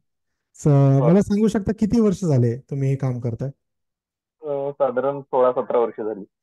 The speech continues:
Speaker 1: तर सोळा सतरा वर्ष दिल्यानंतर तुमच्या आयुष्यातले तुम्ही आता समजा मी एक example घेतो की तुम्ही एक लाख रुपये महिन्याचे कमवत असाल, मी एक अंदाज देतोय,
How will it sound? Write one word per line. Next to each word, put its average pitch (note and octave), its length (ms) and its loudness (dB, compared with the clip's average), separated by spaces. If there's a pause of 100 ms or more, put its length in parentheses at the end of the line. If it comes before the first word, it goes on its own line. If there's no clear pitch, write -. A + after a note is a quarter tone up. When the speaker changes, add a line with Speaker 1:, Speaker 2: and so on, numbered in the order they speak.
(340)
Speaker 1:
तर G3+ 60 -4
सोळा G3+ 460 0
सतरा A#3+ 400 -4
वर्ष A3 260 0
दिल्यानंतर G3 640 4
तुमच्या F#3 300 2
आयुष्यातले E3 500 2
तुम्ही F#3 240 2
आता F#3+ 340 -4
समजा F#3 320 -6
मी F#3 100 -2
एक F#3 100 -4
example F3+ 440 0
घेतो D#3+ 280 -2
की G3 80 -4
तुम्ही G3 300 0
एक F#3+ 100 -4
लाख F#3+ 120 0
रुपये F#3 240 -4
महिन्याचे D#3 380 -2
कमवत C#3 340 -6
असाल, A2+ 220 -10
मी C#3+ 160 -4
एक F#3+ 100 -6
अंदाज D#3 320 -2
देतोय, A#2 240 -6